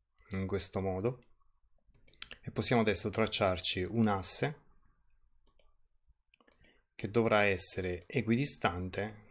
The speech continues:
da queste due linee. Quindi selezioniamoci le linee, questa è la prima, questa è la seconda e l'asse, e andiamo ad imporre la condizione di simmetria.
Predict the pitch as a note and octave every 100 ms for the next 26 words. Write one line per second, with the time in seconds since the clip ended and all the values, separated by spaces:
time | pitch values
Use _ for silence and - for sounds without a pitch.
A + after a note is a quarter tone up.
0 | - - _ _ _ _ _ A2 G#2+ A2+
1 | - G#2+ G2+ F#2+ F2+ F2 F2 - - G2
2 | F#2 A2 G#2+ G#2+ G#2 G2 F#2+ F2+ G2 F#2+
3 | G2 F#2 F#2 A#2+ D3 _ _ _ _ _
4 | _ _ _ _ _ _ _ - _ -
5 | G2 F#2 - F#2+ G#2+ C3 C#3+ C#3+ - _
6 | _ _ _ - _ _ - A2+ F#2 F#2+
7 | F#2 G#2 G2+ A2 A2 A#2 B2+ - - -
8 | G#2 G2+ F2+ - - D3 - - _ -
9 | - _ _ _ _ - - - - -
10 | - A2+ A2+ A2 A#2+ A#2+ C#3+ C3+ B2+ C3+
11 | - - - - - - - - - -
12 | A#2 A#2 A#2+ - B2+ G#2+ G2+ G#2 G2 F2
13 | F2+ E2+